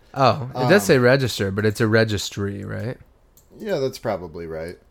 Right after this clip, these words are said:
Speaker 2: This,
Speaker 1: Yeah.
Speaker 2: this might be a typo. I don't know. Um,
Speaker 1: But yeah, Patrick's like, "I didn't know there'd be a test. I didn't study." And he starts
Speaker 2: <laughs>
Speaker 1: crying. He's like, "Come on, you just gotta write your name." Um, but of course, you know, Patrick, he's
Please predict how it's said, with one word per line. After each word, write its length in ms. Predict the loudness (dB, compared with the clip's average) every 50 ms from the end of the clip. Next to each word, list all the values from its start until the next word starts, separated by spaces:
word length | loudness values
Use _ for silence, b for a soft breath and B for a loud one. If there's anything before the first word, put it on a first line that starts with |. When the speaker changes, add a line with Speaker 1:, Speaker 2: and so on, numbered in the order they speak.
| _ -6
Speaker 2:
This, 200 | -4 -2 -2 -2
Speaker 1:
Yeah. 60 | -2
Speaker 2:
this 240 | -4 -6 -6 -6 -8
might 160 | -8 -10 -10 -10
be 60 | -12
a 80 | -14 -12
typo. 420 | -12 -12 -12 -12 -10 -12 -10 -8
I 100 | -8 -8
don't 140 | -10 -10 -14
know. 200 | -16 -16 -18 -18 -20 _ _ _ _ _ _ _ _ _ _ _ _ -10 -8
Um, 480 | -6 -4 -4 -4 -6 -6 -8 -10 -12 -16 _ _ _ _ _ _ _ _ _ _ _ _ _ _ _ _ _
Speaker 1:
But 200 | 2 4 4 4
yeah, 200 | 4 4 4 4
Patrick's 520 | 4 4 6 6 6 6 4 0 0 0
like, 140 | -2 -2 0
"I 40 | 2
didn't 180 | 4 6 8 8
know 140 | 8 8 8
there'd 180 | 8 6 6
be 120 | 6 6 6
a 60 | 6
test. 400 | 6 8 8 8 8 6 6 6
I 60 | 8 10
didn't 200 | 10 8 8 6
study." 500 | 4 8 10 12 12 12 10 8 6 6
And 80 | 6 4
he 80 | 4 4
starts 400 | 6 6 8 8 8 6 2 -4 -4 -6 -6
Speaker 2:
<laughs> 140 | -10 _ _
Speaker 1:
crying. 560 | 2 4 6 8 8 8 6 4 4 2 0
He's 160 | -2 0 0
like, 120 | 0 -2 0
"Come 140 | 0 0
on, 160 | 0 0 0 0
you 100 | -2 -4
just 120 | -2 0
gotta 180 | 0 2 4 4
write 260 | 4 4 2 2 -2
your 80 | -4
name." 400 | -4 -4 -8 -10 -12 -10 -12 -12 b b b b b b b b b b b b b b
Um, 240 | 0 2 2 2 4
but 100 | 4 4
of 140 | 2 2 2
course, 420 | 4 6 6 6 6 2 -4 -10 -6
you 120 | -4 -2 0
know, 140 | 0 -2
Patrick, 480 | -2 -4 -4 -6 -4 -2 -2 -4 -2 -2
he's 400 | -2 -2 -2 -4 -6 -8 -12 -14